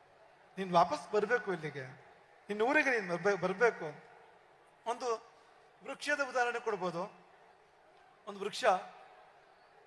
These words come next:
ಅದು ಒಂದು ಬೀಜ ಅಂದ್ರೆ ತುಂಬಾ ಚಿಕ್ಕದಿರುತ್ತಲ್ವಾ, ಇಷ್ಟಿರುತ್ತೆ ಒಂದು ಬೀಜ ಅಂತಂದ್ರೆ, ಆ ಬೀಜ ದೊಡ್ಡ ಮರವಾಗಿ ಬೆಳೆಯುತ್ತೆ.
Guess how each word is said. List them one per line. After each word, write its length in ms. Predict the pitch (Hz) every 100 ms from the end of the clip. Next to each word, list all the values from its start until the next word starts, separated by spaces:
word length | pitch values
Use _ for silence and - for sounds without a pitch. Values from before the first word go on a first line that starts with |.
| - -
ಅದು 140 | 226
ಒಂದು 160 | 254 190
ಬೀಜ 280 | 233 277
ಅಂದ್ರೆ 240 | 277 269 -
ತುಂಬಾ 180 | 240 247
ಚಿಕ್ಕದಿರುತ್ತಲ್ವಾ, 800 | 233 240 226 214 - 185 190 220 - - - - -
ಇಷ್ಟಿರುತ್ತೆ 440 | 196 226 247 254
ಒಂದು 180 | 220 175
ಬೀಜ 180 | 175 190
ಅಂತಂದ್ರೆ, 600 | 185 165 160 151 165 185 - - - - - -
ಆ 40 |
ಬೀಜ 340 | 202 233 294 269 233 233 - 180
ದೊಡ್ಡ 340 | 180 208 - 269
ಮರವಾಗಿ 460 | 262 240 240 240
ಬೆಳೆಯುತ್ತೆ. 540 | 196 196 180 - 143